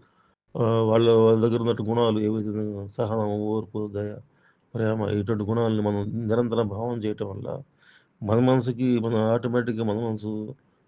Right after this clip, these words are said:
కూడా అటువైపు, ఆ, ఆ సంస్కారాల లోపలికి వెళ్ళి మనకి అంతకుముందు నెగిటివ్ సంస్కారాలన్నీ, ఆ, అవి సూక్ష్మ స్థాయిలోకి వెళ్ళిపోతాయి అన్నమాట అవి. అంటే ఎరాడికేట్ అయ్యేది. దాదాపు జ్ఞానం ఎప్పుడైతే మనం,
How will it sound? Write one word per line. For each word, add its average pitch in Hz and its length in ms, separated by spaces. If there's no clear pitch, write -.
కూడా 113 220
అటువైపు, 107 680
ఆ, - 60
ఆ 107 340
సంస్కారాల 123 560
లోపలికి 107 440
వెళ్ళి 107 320
మనకి 113 280
అంతకుముందు 117 380
నెగిటివ్ 117 400
సంస్కారాలన్నీ, 113 840
ఆ, 113 60
అవి 110 300
సూక్ష్మ 143 280
స్థాయిలోకి 120 400
వెళ్ళిపోతాయి 107 440
అన్నమాట - 260
అవి. - 180
అంటే 147 140
ఎరాడికేట్ 135 460
అయ్యేది. 110 200
దాదాపు 117 380
జ్ఞానం 123 760
ఎప్పుడైతే 131 420
మనం, 123 500